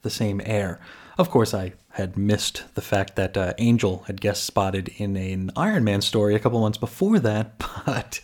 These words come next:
we did cover that one as well. But just the idea that these heroes are in the same, the same world is something that's very cool to me, especially going back this far when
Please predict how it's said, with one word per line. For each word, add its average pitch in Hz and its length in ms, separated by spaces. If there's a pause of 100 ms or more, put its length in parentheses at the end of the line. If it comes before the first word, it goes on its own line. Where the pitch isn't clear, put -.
(140)
we 170 140
did 143 220
cover 113 260
that 104 200
one 95 140
as 92 160
well. 87 280
But - 200 (280)
just 247 200
the 180 140
idea 123 380
that 117 420 (240)
these 147 240
heroes 120 360
are 107 120
in 107 80
the 98 80
same, 107 540 (160)
the 113 100
same 151 260
world 127 520
is 113 440
something 160 440
that's 135 180
very 127 260
cool 104 240
to 98 80
me, 90 280 (420)
especially 120 680
going 117 340
back 117 260
this 117 260
far 104 680
when 107 420